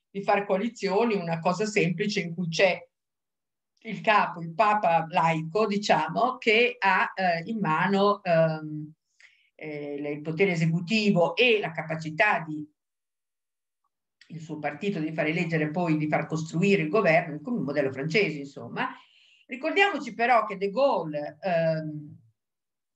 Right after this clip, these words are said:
è vero che non l'ha scritta lui la Costituzione, vorrei ben vedere, però è anche vero che ha fatto quattro plebisciti.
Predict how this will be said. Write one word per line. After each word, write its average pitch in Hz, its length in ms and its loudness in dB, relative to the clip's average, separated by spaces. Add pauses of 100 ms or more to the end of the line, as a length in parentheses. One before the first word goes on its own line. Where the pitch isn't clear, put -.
(500)
è - 120 -20
vero 214 340 0
che 175 120 -6
non 160 120 -4
l'ha 151 100 -4
scritta 156 360 -4
lui 156 120 0
la 151 100 0
Costituzione, 143 800 -6
vorrei 143 240 -2
ben 143 160 -2
vedere, 147 600 0
però 269 520 2
è 202 120 -4
anche 185 340 0
vero 156 340 -2
che 156 260 -2
ha 165 120 -6
fatto - 380 -14
quattro 139 380 -14
plebisciti. 135 760 -6